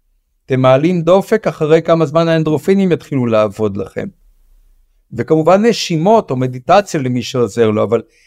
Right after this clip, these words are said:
אחד מהדברים האלה, חיבוק, שרירים, קפיצות או פעילות גופנית, נשימות, ארבע, שבע, שמונה או כל טכניקה אחרת, תעשו את זה, תכניסו גם את זה לתוך הרוטינה היומיומית שלכם,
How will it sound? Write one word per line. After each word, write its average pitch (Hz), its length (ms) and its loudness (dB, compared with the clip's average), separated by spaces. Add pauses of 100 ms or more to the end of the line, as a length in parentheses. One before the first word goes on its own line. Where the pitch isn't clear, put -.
(260)
אחד 202 440 2
מהדברים 170 840 0
האלה, 147 520 2 (400)
חיבוק, 156 840 0
שרירים, 156 1160 0
קפיצות 165 840 0
או 156 140 -4
פעילות 160 300 -2
גופנית, 160 800 -2 (320)
נשימות, 160 960 0 (400)
ארבע, 165 300 2
שבע, 175 300 -2
שמונה 180 500 0 (180)
או 139 140 -10
כל 170 140 0
טכניקה 165 600 -2
אחרת, 214 480 0 (760)
תעשו 180 460 2
את 180 100 2
זה, 185 160 2
תכניסו 190 480 -4
גם 196 220 2
את 156 120 -4
זה 185 160 2
לתוך 170 360 -2
הרוטינה 165 520 -2
היומיומית 156 640 0
שלכם, 226 460 -2